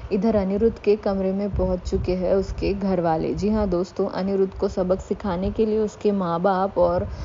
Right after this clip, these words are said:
उसके भैया और उसकी भाभी बिपाशा भी पहुंच चुकी है उन-, उसके कमरे में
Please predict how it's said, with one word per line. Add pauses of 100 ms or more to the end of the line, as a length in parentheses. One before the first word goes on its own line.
(220)
उसके
भैया
और
उसकी
भाभी
बिपाशा
भी
पहुंच
चुकी
है
उन-,
उसके
कमरे
में